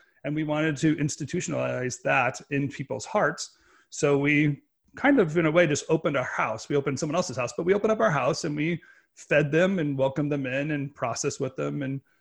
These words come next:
um, it was a, really an open door policy for about, eh, probably four years total. And we did it. Our own kids were coming of age. It was hard to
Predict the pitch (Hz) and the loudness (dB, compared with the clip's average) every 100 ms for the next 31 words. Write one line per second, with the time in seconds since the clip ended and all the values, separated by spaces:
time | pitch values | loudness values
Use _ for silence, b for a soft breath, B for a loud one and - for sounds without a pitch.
0 | - 135 135 143 147 143 160 - - 160 | -4 0 2 2 2 2 0 -2 -4 2
1 | 208 165 147 151 151 147 - 139 143 120 | 6 6 6 4 2 2 2 2 2 -6
2 | 117 135 123 123 - _ _ _ - 269 | -10 -4 -2 -2 -4 _ _ _ -10 -6
3 | 254 - 196 151 - 165 156 135 131 - | -6 4 4 4 6 6 6 2 0 -4
4 | 135 135 113 113 - _ 131 117 113 127 | -4 -2 -4 -8 -14 _ -12 -10 -10 -10
5 | 123 120 _ _ _ _ _ _ _ - | -10 -12 _ _ _ _ _ _ _ 2
6 | 160 170 175 196 185 160 143 123 135 - | 4 6 4 2 0 0 0 -4 -6 -6
7 | 135 131 123 120 120 120 123 - - 147 | -4 -2 -2 -2 -2 0 -4 -8 -8 -4
8 | 135 - - 139 135 - 131 123 123 | -4 -4 -2 -2 -2 -6 -6 -4 -4